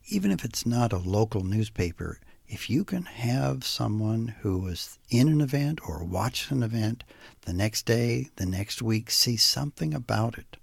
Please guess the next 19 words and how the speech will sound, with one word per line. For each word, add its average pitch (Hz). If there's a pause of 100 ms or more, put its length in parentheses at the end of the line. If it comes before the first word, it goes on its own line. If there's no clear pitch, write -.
(160)
visually, 117 (300)
it 101
brings 117
back 107
those 98
encoded 95
memories, 95 (500)
especially 120
memories 92
of 98
something 101
that 87
just -
happened 104
recently 98
within 113
their 107
current 120 (140)
community. 120